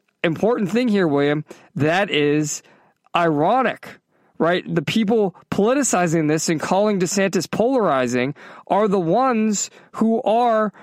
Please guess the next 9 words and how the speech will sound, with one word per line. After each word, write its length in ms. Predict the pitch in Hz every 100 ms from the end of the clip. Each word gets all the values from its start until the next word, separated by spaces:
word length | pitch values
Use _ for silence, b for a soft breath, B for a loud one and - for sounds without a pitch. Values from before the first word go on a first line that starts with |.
| B
making 440 | 156 214 233 233 208
it 260 | 220 - - _ -
polarizing 880 | 240 320 277 180 156 147 151 147 151 b b b _ - - -
in 80 | 208
a 60 |
backwards 520 | 151 190 220 262 240 -
kind 220 | 220 208
of 60 |
way. 360 | 202 269 247